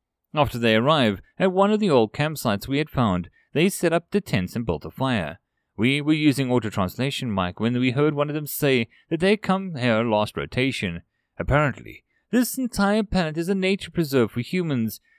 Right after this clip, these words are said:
They said that it was one of their favorite places for vacation. End of story one. Story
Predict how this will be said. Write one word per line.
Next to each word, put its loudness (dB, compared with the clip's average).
They 2
said 0
that 0
it 2
was 0
one -2
of 0
their 0
favorite -6
places -4
for -6
vacation. -2
End 0
of -2
story 0
one. -2
Story 2